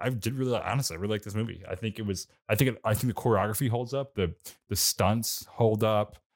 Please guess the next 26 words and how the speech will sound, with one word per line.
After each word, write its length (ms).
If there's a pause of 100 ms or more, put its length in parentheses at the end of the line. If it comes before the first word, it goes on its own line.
(140)
Uh, 140
the 80
C 240
G 220
I, 520
I 60
mean, 220
obviously 560
it's 160
not 180
gonna 120
be 80
the 60
best. 340
It's 100
two 160
thousand 420
two, 260
but 200 (320)
I 80
think 400
it 40
was 160
pretty 440
good. 480 (320)
Um, 640